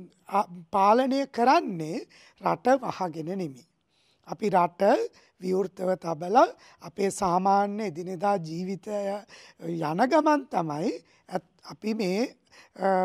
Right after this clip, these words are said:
පාලනය සිදු කරන්නේ. ඒ නිසාම තමයි අපිට මේක, අ, පාලනය බිඳුවකට ගෙන ඒම ගොඩක්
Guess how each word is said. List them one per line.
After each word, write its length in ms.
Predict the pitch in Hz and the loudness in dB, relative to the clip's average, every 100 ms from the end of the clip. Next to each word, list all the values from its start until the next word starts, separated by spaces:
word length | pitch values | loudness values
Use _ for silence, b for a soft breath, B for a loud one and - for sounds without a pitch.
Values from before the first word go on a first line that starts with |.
| 180 | -2
පාලනය 560 | _ 196 175 160 147 190 | _ 4 4 2 -6 -10
සිදු 260 | 262 196 196 | -6 -6 -6
කරන්නේ. 340 | 156 135 - _ b b b - | -10 -16 -20 _ b b b -6
ඒ 180 | 202 294 | -2 0
නිසාම 460 | 339 - 277 262 277 | -2 0 4 4 4
තමයි 520 | - 190 185 170 247 453 B B | 0 2 4 2 0 -6 B B
අපිට 340 | - 170 208 233 | -10 -8 -2 0
මේක, 420 | 196 175 180 - 269 440 494 b b _ | 0 -4 -6 0 0 0 -6 b b _
අ, 140 | 180 196 175 180 175 | -4 -2 -2 -6 -14
පාලනය 560 | - 190 190 214 208 240 349 | 0 4 4 2 0 -2 -4
බිඳුවකට 800 | 165 214 277 349 302 277 285 269 | -8 -8 -6 0 2 2 -2 -6
ගෙන 220 | 208 185 | -4 -4
ඒම 400 | 233 277 233 165 226 466 - b b _ | -2 0 0 -2 -2 -2 -8 b b _
ගොඩක් 360 | 180 170 220 | -4 0 0